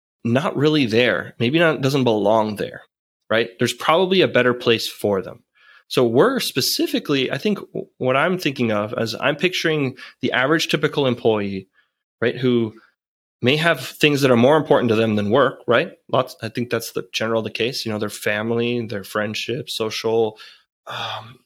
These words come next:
the social standing they have with their coworkers, people around them, their reputation. They may need the job for financial purposes too, obviously. But at the end of the day,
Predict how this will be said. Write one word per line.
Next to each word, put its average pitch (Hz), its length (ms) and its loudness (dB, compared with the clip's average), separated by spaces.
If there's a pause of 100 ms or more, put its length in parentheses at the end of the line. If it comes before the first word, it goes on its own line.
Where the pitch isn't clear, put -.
(380)
the 117 100 -10
social 131 520 -2
standing 127 320 -2
they 120 80 2
have 123 240 -4
with 127 120 -4
their 110 100 -4
coworkers, 120 580 -2
people 110 260 -6
around 104 300 -2
them, 120 320 -2 (600)
their 143 140 2
reputation. 120 1040 -2 (760)
They 117 120 0
may 127 220 2
need 127 340 0
the 120 60 -2
job 110 420 -2
for 98 400 -6
financial 131 800 -4 (500)
purposes 160 480 -4
too, 220 320 -6 (300)
obviously. 160 560 -4 (420)
But 143 260 2 (220)
at 131 80 -6
the 156 60 -2
end 160 100 0
of 151 60 0
the 143 80 0
day, 135 260 0